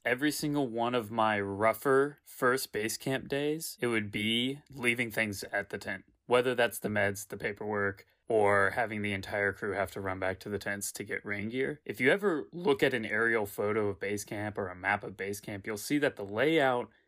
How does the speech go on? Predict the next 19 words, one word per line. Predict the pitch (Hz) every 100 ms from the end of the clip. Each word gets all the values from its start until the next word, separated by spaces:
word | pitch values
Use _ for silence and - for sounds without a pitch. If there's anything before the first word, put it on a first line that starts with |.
| _ _
is | 123
in | 120
a | 117
way | 107 120 117
that | 107 101 _ -
all | 131 160 175 170
of |
the | 131
tents | 107 - 147 135 98 - - -
are | - 101
separated | - - 147 143 131 113 110 107
from | - 113
the | 104
core | 104 127 110
of | 101
base | 110 117 -
camp, | - 98 87 _ _
which | 113 107
means | 139 160 143 110 113 113